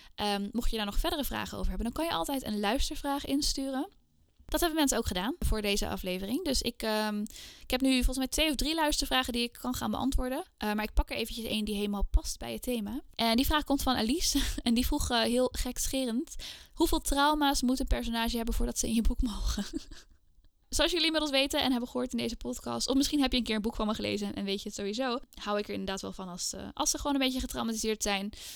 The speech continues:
Maar ik heb geen vereisten aan hoeveel trauma's ze moeten hebben. Maar laten we zeggen minstens één. Want anders dan is er geen. En dat zou zonde zijn. Nou is het ook niet waar dat iedereen een trauma heeft trouwens in een van de nieuwe verhalen. Er zit ook,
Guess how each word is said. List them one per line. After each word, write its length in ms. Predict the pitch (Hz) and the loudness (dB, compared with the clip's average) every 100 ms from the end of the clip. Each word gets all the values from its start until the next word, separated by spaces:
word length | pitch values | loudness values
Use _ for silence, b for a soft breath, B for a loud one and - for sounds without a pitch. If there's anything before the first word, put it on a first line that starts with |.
| B | B
Maar 500 | 220 220 214 214 214 - | 2 4 6 4 2 -2
ik 160 | - | -4
heb 120 | 208 214 | -2 0
geen 240 | - 220 | 2 2
vereisten 520 | 220 208 202 214 - | 0 0 2 2 -2
aan 140 | - 202 | -2 -2
hoeveel 480 | 202 - 190 190 | -2 0 -2 -2
trauma's 600 | - - 180 180 190 190 - | -6 -6 -6 -4 -6 -6 -6
ze 160 | 208 | -4
moeten 300 | 196 202 202 | -4 -4 -4
hebben. 340 | 190 180 233 381 - _ | -6 -6 -6 -6 -10 _
Maar 140 | 208 | 0
laten 200 | 190 202 | 2 0
we 60 | 190 | -4
zeggen 200 | 190 196 | -4 -6
minstens 260 | 220 247 | -6 -8
één. 280 | - 277 262 _ _ _ | -4 -4 -4 _ _ _
Want 180 | - 247 | -4 -2
anders 260 | 254 240 254 | -2 -2 -2
dan 100 | 262 | -2
is 100 | 285 | -2
er 80 | |
geen. 340 | 277 247 208 196 - _ _ _ _ | -2 -2 -2 -6 -16 _ _ _ _
En 460 | - 196 196 190 185 | -10 -8 -6 -6 -8
dat 160 | 175 | -8
zou 140 | - 196 | -10 -10
zonde 240 | 190 196 | -14 -14
zijn. 220 | 214 214 _ _ - B B B B B | -16 -18 _ _ -20 B B B B B
Nou 140 | 269 | 0
is 60 | 285 | 2
het 140 | 302 | 2
ook 140 | - 320 | 2 0
niet 220 | 330 359 | -2 -2
waar 320 | 330 311 302 | -2 -2 -2
dat 200 | 277 254 | -4 -6
iedereen 360 | - 254 233 240 | -2 0 2 0
een 80 | 240 | -2
trauma 300 | 240 233 226 | -2 -4 -2
heeft 180 | 214 | -4
trouwens 340 | - 220 220 220 | -4 -4 -4 -4
in 160 | - | -4
een 180 | 214 214 | -4 -6
van 80 | 214 | -6
de 80 | 208 | -4
nieuwe 300 | 208 214 208 | -2 -2 -4
verhalen. 400 | 208 180 190 190 | -6 -8 -8 -8
Er 60 | |
zit 180 | 185 - | -8 -8
ook, 160 | 202 | -10